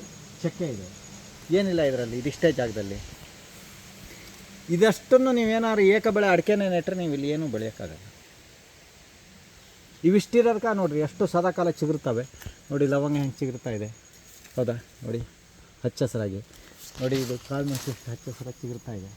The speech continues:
ಹೌದಾ? ಇವೆಲ್ಲ ಏನು ಅಂತ ಕೇಳಿ ಚಿಗುರ್ತಾವೆ ಯಾಕೆ ಅಂತ ಹೇಳಿದ್ರೆ ಆ ವೈವಿಧ್ಯತೆಯೇ ಕಾರಣ. ನೋಡಿ, ಮಣ್ಣು ಎಷ್ಟು ಸ್ವಾದಿಷ್ಟವಾಗಿದೆ. ಕೆಸನ ಬೇಕಾದ್ರೆ ಕಿತ್ಕೊಂಡು ತಿನ್ಬೋದು. ಇದೆಲ್ಲ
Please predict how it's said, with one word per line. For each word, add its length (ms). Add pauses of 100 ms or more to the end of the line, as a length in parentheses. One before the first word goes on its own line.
(1200)
ಹೌದಾ? 200 (220)
ಇವೆಲ್ಲ 240 (140)
ಏನು 140
ಅಂತ 120
ಕೇಳಿ 160 (120)
ಚಿಗುರ್ತಾವೆ 460
ಯಾಕೆ 240
ಅಂತ 140
ಹೇಳಿದ್ರೆ 260
ಆ 100
ವೈವಿಧ್ಯತೆಯೇ 760
ಕಾರಣ. 220 (340)
ನೋಡಿ, 140 (100)
ಮಣ್ಣು 260
ಎಷ್ಟು 140
ಸ್ವಾದಿಷ್ಟವಾಗಿದೆ. 600 (580)
ಕೆಸನ 380
ಬೇಕಾದ್ರೆ 260
ಕಿತ್ಕೊಂಡು 360
ತಿನ್ಬೋದು. 360 (1500)
ಇದೆಲ್ಲ 220